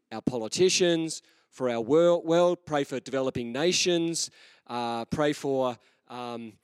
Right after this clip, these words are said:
uh, leading nations in the world, uh, because there's a lot of stuff going on in so many different ways in our world at the moment. And I just think we need to be aware of what's going on and praying for it.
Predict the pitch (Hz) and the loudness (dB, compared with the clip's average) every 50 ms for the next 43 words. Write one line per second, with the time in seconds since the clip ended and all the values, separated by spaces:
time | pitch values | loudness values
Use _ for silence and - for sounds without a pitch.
0 | - - _ _ _ _ 127 120 117 113 117 131 156 175 190 180 180 175 170 165 | -20 -20 _ _ _ _ -6 -4 -4 -4 0 4 4 4 4 4 2 2 2 2
1 | 170 170 - - 165 160 151 156 156 156 151 147 151 151 151 151 147 151 147 _ | 2 2 2 0 -2 -2 0 -2 0 2 2 4 4 4 4 4 4 2 0 _
2 | _ _ _ _ _ _ 117 117 120 - - 127 - - 143 135 120 147 147 131 | _ _ _ _ _ _ -12 -12 -10 -10 -10 -12 -8 -6 -6 -4 -2 -2 -2 -2
3 | 135 131 139 151 160 165 160 160 - - - 131 123 - _ 131 117 113 113 110 | -2 -2 0 2 2 2 2 2 0 -2 -2 -4 -6 -8 _ -10 -10 -8 -10 -10
4 | 110 110 107 104 104 92 _ _ _ _ _ _ 117 117 113 - - - 170 165 | -10 -10 -12 -12 -14 -20 _ _ _ _ _ _ -14 -12 -10 -8 -6 -4 -2 0
5 | 170 170 165 156 143 127 135 127 - 123 104 110 113 113 113 110 110 117 110 110 | 0 0 -2 -2 -4 -4 -6 -8 -8 -14 -14 -12 -10 -10 -10 -10 -10 -12 -12 -12
6 | 107 101 104 107 107 104 101 82 98 98 98 95 95 92 95 78 92 101 110 131 | -12 -12 -10 -10 -12 -12 -14 -16 -18 -18 -16 -16 -16 -18 -18 -20 -18 -16 -16 -14
7 | 143 156 139 - - 143 123 123 123 120 123 117 - 131 107 117 117 113 110 98 | -12 -12 -12 -10 -10 -10 -10 -8 -8 -8 -8 -10 -10 -12 -12 -10 -10 -10 -12 -14
8 | _ _ _ _ _ _ _ _ 113 110 104 101 127 135 151 165 170 170 170 165 | _ _ _ _ _ _ _ _ -14 -14 -10 -6 -4 0 2 4 4 4 4 2
9 | 139 147 160 151 - - - 156 147 143 147 143 139 139 143 143 139 - 117 117 | 2 0 -2 -2 -2 -4 -4 -4 -4 -2 -4 -4 -4 -4 -6 -6 -6 -8 -12 -16
10 | 110 107 - 120 110 104 104 107 104 - - 95 92 90 90 | -18 -18 -18 -18 -16 -16 -16 -18 -20 -18 -18 -18 -16 -18 -18